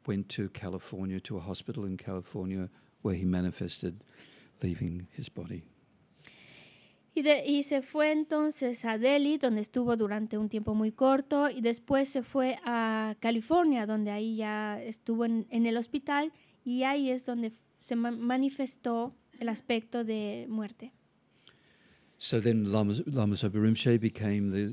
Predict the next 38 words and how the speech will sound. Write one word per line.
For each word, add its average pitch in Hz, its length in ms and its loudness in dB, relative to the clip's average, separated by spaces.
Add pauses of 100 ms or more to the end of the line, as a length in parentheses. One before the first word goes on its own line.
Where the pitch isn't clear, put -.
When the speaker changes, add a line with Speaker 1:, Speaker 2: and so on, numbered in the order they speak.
Speaker 1:
the, 95 360 -2 (760)
the 131 180 -4
sole 107 440 2
director, 107 640 -2
spiritual 104 560 -2
director 107 680 -2 (360)
of 104 220 0
the 98 140 0
F 92 180 -4
P - 140 -6
M 95 160 -2
T 95 180 -6
organization. 90 1000 -6 (100)
Speaker 2:
Y 285 140 0
es 285 100 0
así 311 280 -2
como 254 220 0
Lama 240 240 0
Zopa 285 320 0
Rinpoche 277 540 0
se 285 200 -4
convierte 269 1000 -2
en 233 320 -2
el 226 360 -4
director 240 460 0
espiritual 247 720 -4
de 208 60 -4
esta 220 180 -6
organización 220 800 -2
de 202 80 -4
la 208 100 -8
F 208 180 -10
P 220 100 -10
M 214 140 -8
T. 214 200 -12 (160)
Speaker 1:
And 113 200 2
the 104 160 2
F 104 140 -2